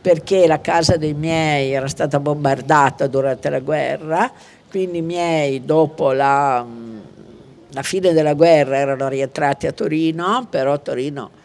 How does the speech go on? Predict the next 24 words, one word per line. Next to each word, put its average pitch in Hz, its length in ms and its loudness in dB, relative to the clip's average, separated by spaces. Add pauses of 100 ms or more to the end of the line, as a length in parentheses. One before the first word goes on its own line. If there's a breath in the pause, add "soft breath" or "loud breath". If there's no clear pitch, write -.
(380 soft breath)
aveva 151 280 2
il 139 100 0
quarantuno 143 540 0
per 113 240 -2
cento 135 560 -2
del, 123 420 -4
delle 131 200 -2
abitazioni 120 1300 -6
inagibili 135 760 0
o 123 80 0
distrutte, 170 840 0 (320 loud breath)
quindi 180 240 0
avevano 160 400 2
trovato 147 480 0
semplicemente 135 1000 -2
un 123 520 -8 (320)
magazzino 151 800 2
in 143 120 -2
cui 151 200 4
riparare 147 500 4
i 147 60 2
mobili 143 600 0
che 139 120 -6
avevano 131 440 -2